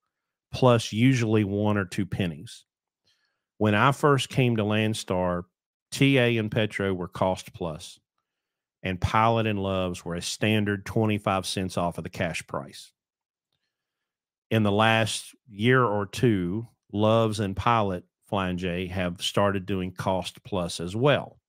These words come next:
but they started out not doing it in every state. And now I think I've seen where s-, somebody is w-, talking about doing cost minus,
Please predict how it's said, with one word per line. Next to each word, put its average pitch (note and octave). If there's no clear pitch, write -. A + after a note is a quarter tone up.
but F#2+
they G#2
started A2
out C3
not G#2+
doing G#2
it G2
in F#2+
every F2
state. -
And F2+
now D3+
I A#2
think B2
I've G2+
seen A2
where G#2
s-, -
somebody A#2+
is G2+
w-, F#2+
talking G#2+
about F#2+
doing G2+
cost -
minus, G2+